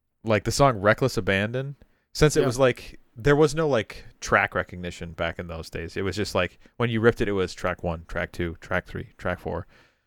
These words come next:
Speaker 1: Like, it didn't automatically.
Speaker 2: Yeah, that takes me back. Man, that's a, that is a deep pull.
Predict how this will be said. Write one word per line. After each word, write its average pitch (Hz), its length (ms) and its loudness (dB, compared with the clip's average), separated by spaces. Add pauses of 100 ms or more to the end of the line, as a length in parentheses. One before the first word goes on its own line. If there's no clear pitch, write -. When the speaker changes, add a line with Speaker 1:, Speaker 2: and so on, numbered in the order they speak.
(120)
Speaker 1:
Like, 95 140 -2
it 92 80 -2
didn't 92 140 -6
automatically. 90 680 -2 (160)
Speaker 2:
Yeah, 175 240 6
that 151 220 6
takes 165 260 2
me 139 80 0
back. 131 260 -2
Man, 147 320 2
that's 147 200 0
a, 151 60 -4 (120)
that 165 240 8
is 131 140 -2
a 131 60 -4
deep 123 260 -6
pull. 127 320 -2